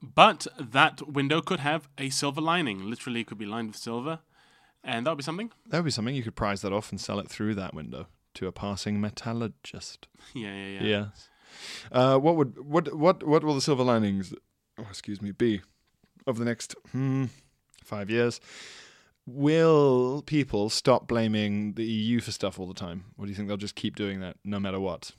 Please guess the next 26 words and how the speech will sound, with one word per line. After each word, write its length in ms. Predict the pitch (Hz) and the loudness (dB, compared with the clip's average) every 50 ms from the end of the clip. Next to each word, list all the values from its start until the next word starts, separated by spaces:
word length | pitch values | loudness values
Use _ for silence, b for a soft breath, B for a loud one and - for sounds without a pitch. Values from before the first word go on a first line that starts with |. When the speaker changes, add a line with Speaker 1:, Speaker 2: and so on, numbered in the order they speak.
| - _ - - | -20 _ -16 -16
Speaker 2:
Like, 140 | 98 - - | -14 -12 -6
Speaker 1:
Well, 320 | 160 170 180 180 180 180 | -4 -2 0 0 0 -2
I 60 | 170 175 | -2 -4
mean, 40 | |
Speaker 2:
like 120 | 196 180 196 | -4 -4 -4
a 40 | 185 175 | -6 -6
Speaker 1:
'cause 40 | 170 160 - | -6 -8 -10
Speaker 2:
conspiracy. 540 | - - 104 - - 101 98 95 - 101 90 - b b b b b b b 247 | -8 -8 -8 -6 -6 -6 -6 -6 -8 -12 -12 -14 b b b b b b b -18
Speaker 1:
Y-, 320 | 208 190 185 185 175 160 | -16 -16 -16 -16 -16 -16
mm, 440 | 147 175 180 175 175 175 170 165 160 240 | -16 -16 -16 -16 -16 -16 -16 -16 -16 -14
yeah, 400 | 226 208 240 240 170 120 113 127 | -8 -6 -2 0 0 0 0 -2
I 80 | 156 170 | -2 -2
guess 180 | 208 196 - | -4 -2 -2
I'll 80 | 196 170 | -2 -2
have 240 | 165 180 170 - - | -2 -4 -6 -6 -6
to 180 | - 143 127 | -6 -6 -4
stop 320 | 123 - - 147 131 117 110 | -6 -6 -6 -6 -6 -4 -4
blaming 280 | 123 120 117 113 110 | -6 -6 -4 -4 -4
the 60 | 110 | -6
E 140 | 110 107 104 104 | -6 -6 -6 -6
U 140 | 107 123 139 | -6 -6 -6
and 300 | 123 107 101 98 98 - - _ _ | -8 -8 -10 -10 -14 -16 -20 _ _
finally 460 | - 123 120 113 107 101 95 92 90 87 | -6 -6 -4 -4 -6 -10 -12 -16 -16 -12
start 580 | - - - - - 113 113 107 107 117 117 - 160 | -10 -10 -10 -6 -4 -2 -2 0 -2 -2 -4 -6 -8
blaming 920 | 135 120 117 104 110 123 143 165 190 202 202 214 240 262 269 269 277 269 269 b b b b b b b b _ _ _ _ _ _ | -16 -20 -18 -12 -8 -2 0 2 4 4 2 2 0 -2 -2 -2 -4 -6 -6 b b b b b b b b _ _ _ _ _ _
themselves. 760 | - - - - 113 120 120 - - - - - - - | -20 -16 -14 -14 -14 -14 -16 -18 -20 -20 -20 -20 -20 -20